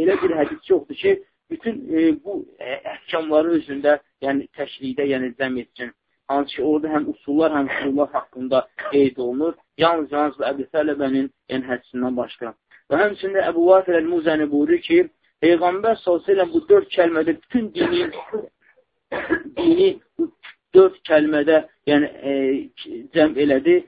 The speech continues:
və sonra da bu Əbu Tələbə radiyallahu anh, yəni, həddini gətirir. Və həmçində İbn Səm'an buyurur ki, "Fəmən amilə bihədəl hədis, fəqad hədəl savab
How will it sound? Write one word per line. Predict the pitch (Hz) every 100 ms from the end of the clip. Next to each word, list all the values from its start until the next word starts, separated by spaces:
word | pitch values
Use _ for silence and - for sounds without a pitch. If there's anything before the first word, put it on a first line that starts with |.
| _
və | - 139
sonra | 180 175
da | 156
bu | 147 -
Əbu | 139 143 139 -
Tələbə | - 151 147 139 139 -
radiyallahu | 135 123 131 131 143
anh, | 139 135 135 _
yəni, | - 131
həddini | 131 123 _ 139 135
gətirir. | 120 _ 120 104 _ _ _ 131
Və |
həmçində | - 220 208 208 202 185
İbn | - 180 185
Səm'an | - 180 175 185 190
buyurur | 160 156 170 175
ki, | 147 143 - _ _ -
"Fəmən | 156 180 170
amilə | 190 220 202 190
bihədəl | 180 170 185 180 156
hədis, | - 156 185 180
fəqad | 180 180 165
hədəl | - 185 180 160
savab | - 143 156 185 185